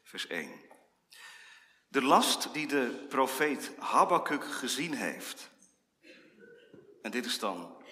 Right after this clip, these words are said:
zijn gebed. "Heere, hoe lang roep ik om hulp en luistert u niet? Roep ik tot u geweld en verlost u niet?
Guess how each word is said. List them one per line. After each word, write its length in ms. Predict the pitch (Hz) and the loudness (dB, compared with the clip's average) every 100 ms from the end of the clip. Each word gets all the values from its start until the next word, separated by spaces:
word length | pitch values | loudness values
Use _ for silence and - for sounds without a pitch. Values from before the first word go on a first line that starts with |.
| - - - | -20 -20 -12
zijn 420 | - 98 85 - - | -8 -6 -8 -10 -14
gebed. 520 | - - 87 85 - - - _ _ _ _ _ | -16 -12 -8 -8 -10 -18 -20 _ _ _ _ _
"Heere, 600 | - 143 180 175 185 185 - - - - - - _ | -2 4 4 4 0 -4 -14 -18 -18 -18 -20 -20 _
hoe 400 | - 127 196 233 | -8 2 2 4
lang 380 | 190 185 190 156 | 6 6 6 2
roep 260 | 151 - 175 | 0 0 0
ik 180 | 170 156 | 0 2
om 200 | 143 120 | 0 2
hulp 380 | 123 147 143 | 2 2 0
en 300 | 139 131 127 | 0 0 2
luistert 520 | 113 131 147 - 127 123 | 4 4 4 -2 -4 -4
u 100 | 110 | -4
niet? 400 | 98 82 - - - - - _ _ - _ _ | -4 -6 -8 -14 -16 -20 -20 _ _ -20 _ _
Roep 380 | - 139 247 254 | -4 2 2 2
ik 160 | 214 - | 0 2
tot 220 | 180 170 | 0 2
u 420 | 175 165 - - - - | 2 2 -4 -12 -18 -18
geweld 960 | - - 180 208 247 214 - - - - - - _ _ _ _ _ _ _ _ _ | -4 0 6 10 10 8 4 -4 -10 -14 -20 -20 _ _ _ _ _ _ _ _ _
en 140 | - | -4
verlost 460 | 139 147 160 208 - | 0 2 4 2 0
u 60 | 151 | -2
niet? 460 | 110 82 - - | -2 -4 -10 -16